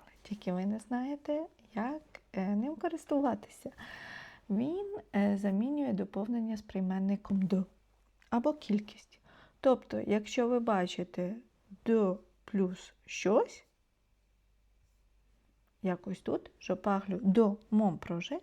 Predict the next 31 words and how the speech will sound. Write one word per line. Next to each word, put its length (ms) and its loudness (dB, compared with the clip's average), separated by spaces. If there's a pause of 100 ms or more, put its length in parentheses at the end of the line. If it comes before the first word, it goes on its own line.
(140)
de 360 4
плюс 480 -4
іменник, 480 0 (640)
ось 220 2
цю 220 2
частинку 640 -4
de 200 2
mon 260 -4
projet 440 -2 (360)
замінимо 680 0
ми 220 2
на 320 0
«un», 400 2 (380)
на 160 2 (100)
«on», 220 6 (300)
і 80 -2
це 260 2 (220)
«on» 240 6 (180)
ми 140 4
поставимо 540 0
перед 480 -2 (800)
дієсловом. 680 2 (100)
Ви 180 6
знаєте, 360 -2
що 160 -4
всі 220 -4
займенники 560 0
ставляться 480 0
пер-, 160 -12 (260)
перед 220 2
дієсловом. 640 -14